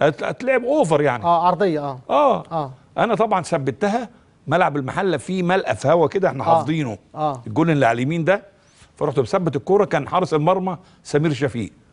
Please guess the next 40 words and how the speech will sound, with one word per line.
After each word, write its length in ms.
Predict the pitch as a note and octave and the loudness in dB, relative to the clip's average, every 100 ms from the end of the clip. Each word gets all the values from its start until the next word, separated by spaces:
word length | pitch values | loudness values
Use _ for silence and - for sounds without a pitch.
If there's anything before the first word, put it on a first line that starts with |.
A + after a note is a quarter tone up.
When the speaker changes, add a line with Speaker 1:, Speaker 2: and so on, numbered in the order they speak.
| _ | _
Speaker 2:
مم. 200 | D3+ C#3+ G#2+ - | -6 -6 -8 -4
Speaker 1:
كان 200 | B2+ B2 | -2 -2
حبيبي 380 | - A#2+ F#3 C#3 | -2 2 2 2
وصديقي 600 | A#2+ - A2+ C3 B2+ G#2 | 0 0 2 2 0 0
يعني، 200 | F#2 F2 - _ - | 0 -2 -14 _ -2
عزمنا 160 | G#2+ D3+ | 2 2
Speaker 2:
المحل. 60 | D3 | 2
Speaker 1:
على 100 | A#2 | 0
الاكل 260 | C#3 - | 0 0
والحاجات 320 | A#2 - B2 C3+ | -2 -2 0 0
دي، 100 | B2+ | 2
جدع 240 | C3+ C3 | 0 0
Speaker 2:
كابتن، 140 | B2+ A2 | -2 0
Speaker 1:
قوي. 100 | G#3 | 0
Speaker 2:
آه، 240 | G#3 G3 | 0 0
آه، 20 | |
بعد 240 | G3+ G#3+ G#3+ | 2 2 2
خ-، 140 | - | -4
كابتن 220 | G#3+ G#3+ | -12 -10
خورشيد؟ 300 | A3 C#4 D#4+ F#4 _ _ _ _ _ _ _ _ _ - | -6 -4 -6 -10 _ _ _ _ _ _ _ _ _ -2
Speaker 1:
لا، 280 | C3 F#3+ - | 2 2 2
ده 140 | B2+ A#2 | -8 -4
هو 240 | C#3 E3 | -2 -2
كان 160 | D#3 D3 | -2 -2
في 100 | D3 | -2
ال-، 160 | C#3 B2 | -2 -4
كنا 200 | C3+ C#3 | -6 -2
بنلعب 240 | C#3+ E3+ E3+ | 2 2 2
القناه. 520 | - D3+ F#3 G3 G2+ | 0 0 2 2 -2
Speaker 2:
القناه، 280 | F3+ G#3+ A3 | -4 -2 0
سوري، 280 | - F#3 C#3+ | -2 -6 -6
انا 160 | E3 | -6
اسف. 80 | C#3+ | -4
Speaker 1:
مش 140 | B2 | 0
المحله، 460 | D3 C3 - F3+ C#3 | 0 0 0 0 0
Speaker 2:
انا 100 | A2+ | -2
Speaker 1:
اه. 20 | G2 | -4
Speaker 2:
اسف، 160 | - - | -8 -16
انا 80 | D3 | -20
اسف. 140 | C3+ | -20